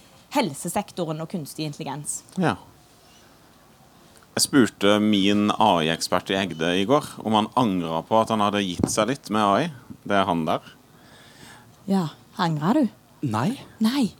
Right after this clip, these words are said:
Speaker 2: Og da sa du at nei, for jeg klarte aldri å slå de svære avdelingene, fire hundre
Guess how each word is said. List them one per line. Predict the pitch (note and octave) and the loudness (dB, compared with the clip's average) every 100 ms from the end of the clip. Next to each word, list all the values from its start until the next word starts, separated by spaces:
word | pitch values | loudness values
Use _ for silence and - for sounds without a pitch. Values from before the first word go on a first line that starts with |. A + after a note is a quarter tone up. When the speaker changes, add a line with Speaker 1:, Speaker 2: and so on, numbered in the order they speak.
| - | -6
Speaker 2:
Og | A2+ | 2
da | C3+ | 2
sa | C#3 C3 F#2+ | 4 4 4
du | G2 D3 | 4 2
at | - C3 - - - - _ _ - - _ - - - - | 4 0 0 -12 -14 -20 _ _ -20 -20 _ -20 -20 -20 -6
nei, | G#2 A2 E3+ D#3 | 0 2 2 0
for | - | -2
jeg | E3+ | -2
klarte | - F3 - | 2 2 2
aldri | - F3+ F#2+ | 2 2 2
å | B2 | 0
slå | - - G#2+ F#2 G#2 E3+ E3 | 2 0 2 2 2 2 0
de | A#2+ A2 B2+ D#3+ D3+ - | -4 0 0 0 -6 -8
svære | - B2 A#2+ E3+ D3+ G2+ D#2+ D#2+ F2+ C3 D3 - - - - - - - | -4 -2 0 4 6 4 2 -2 -2 -2 -4 -10 -14 -14 -20 -20 -20 -4
avdelingene, | E3 C3 A#2 F2 F2+ G#2 C#3 B3+ | -4 0 2 2 2 0 0 -4
fire | - - F3+ A2 G2 A#2+ | -8 -8 -4 -2 0 2
hundre | D3+ A#2+ F#2+ F2+ | 2 0 -2 -4